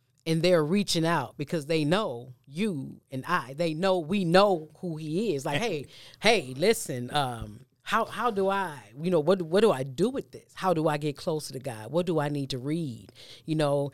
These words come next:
Speaker 1: how do I read the Bible? How do I understand, you know, these scriptures? Do I have to wait to receive Holy Spirit?" No.
Speaker 2: And, and, but it's like they, they moving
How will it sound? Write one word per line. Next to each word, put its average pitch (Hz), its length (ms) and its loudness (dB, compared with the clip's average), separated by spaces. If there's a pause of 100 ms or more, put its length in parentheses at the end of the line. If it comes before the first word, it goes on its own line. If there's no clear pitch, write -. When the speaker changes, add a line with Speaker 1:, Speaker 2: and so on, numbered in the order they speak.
(120)
Speaker 1:
how - 180 2
do 196 140 0
I 170 120 -2
read 165 420 -8
the 147 80 -8
Bible? 127 560 -6
How 185 160 0
do 175 160 2
I 151 60 2
understand, 151 840 -2
you 151 60 0
know, 143 160 -2
these 139 240 -4
scriptures? 160 360 -4
Do 160 200 2
I 233 80 4
have 294 220 -6
to 170 80 0
wait 147 380 0
to 262 80 -10
receive 269 480 -6
Holy 269 300 -6
Spirit?" 269 500 -8 (920)
No. 427 560 2 (440)
Speaker 2:
And, 160 180 8
and, 156 160 8
but 160 120 12
it's 160 160 8
like 143 280 8
they, 175 200 8
they 139 240 8
moving 143 480 10